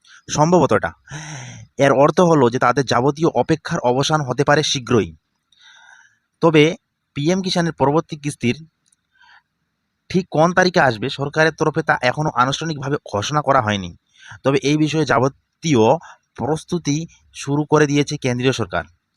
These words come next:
কৃষকদের বার্ষিক ছয় হাজার টাকা আর্থিক সুবিধা। দেশের কৃষকদের আর্থিক সাহায্যের জন্য কেন্দ্রীয় সরকার কিষাণ সম্মান নিধি যোজনা চালু করেছিলেন।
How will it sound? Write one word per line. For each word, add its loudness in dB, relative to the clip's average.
কৃষকদের 0
বার্ষিক 0
ছয় 2
হাজার 2
টাকা 0
আর্থিক -4
সুবিধা। 0
দেশের 0
কৃষকদের -2
আর্থিক 0
সাহায্যের 0
জন্য -2
কেন্দ্রীয় -2
সরকার 0
কিষাণ -2
সম্মান -2
নিধি -4
যোজনা 0
চালু 2
করেছিলেন। 0